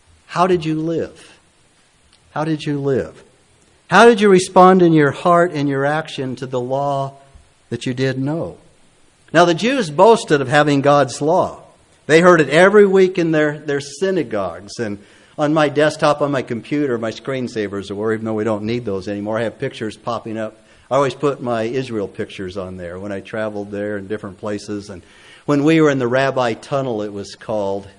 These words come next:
the library, which is right next to the, the Wailing Wall, the Western Wall, and then you go into the tunnels that they've excavated and stuff, and it's, it, it's filled with books and library full of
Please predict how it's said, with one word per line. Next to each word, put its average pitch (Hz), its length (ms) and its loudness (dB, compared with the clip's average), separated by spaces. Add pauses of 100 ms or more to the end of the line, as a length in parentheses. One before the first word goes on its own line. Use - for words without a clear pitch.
the 104 80 -6
library, 107 640 -2
which 104 180 -10
is 98 180 -12
right 110 240 -6
next 107 420 -12
to 104 180 -6
the, 95 200 -10 (460)
the 117 100 -4
Wailing 117 480 -2
Wall, 107 360 -2
the 101 80 -8
Western 107 460 -6
Wall, 104 500 -2
and 98 140 -10
then 107 160 -6
you 104 80 -8
go 110 240 -4
into 104 180 -8
the 98 100 -10
tunnels 104 600 -8
that 95 100 -20
they've 95 180 -8
excavated 98 680 -6
and 92 120 -10
stuff, 98 380 -10
and 90 140 -14
it's, - 140 -20 (440)
it, 135 160 -2
it's - 240 -6
filled 151 400 4
with 113 180 -8
books 127 360 -4
and 110 180 -6
library 110 840 -2 (240)
full 160 360 4
of 117 200 -2